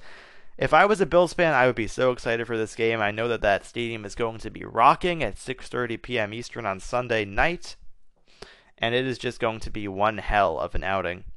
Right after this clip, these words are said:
And I think that the Bills are gonna be moving on to their first A F C championship in quite a while. And yeah, it is promising to be another fun,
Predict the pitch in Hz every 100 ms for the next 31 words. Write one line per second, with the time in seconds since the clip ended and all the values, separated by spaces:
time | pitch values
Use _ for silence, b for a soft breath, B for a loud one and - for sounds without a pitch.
0 | - - b b b - 101 104 107 117
1 | 107 104 117 127 127 117 113 110 110 110
2 | 107 110 113 110 117 104 - 104 101 98
3 | - 120 131 - - - _ _ _ _
4 | _ - 127 - 139 - 147 147 110 -
5 | 101 - - 95 - 107 104 90 - -
6 | - - - - - - _ - - 117
7 | 127 156 180 - 117 131 123 - 123 127
8 | 135 - 123 120 113 120 120 104 104 110
9 | 110 107 104 - b b b b b -
10 | - 147 160 151 143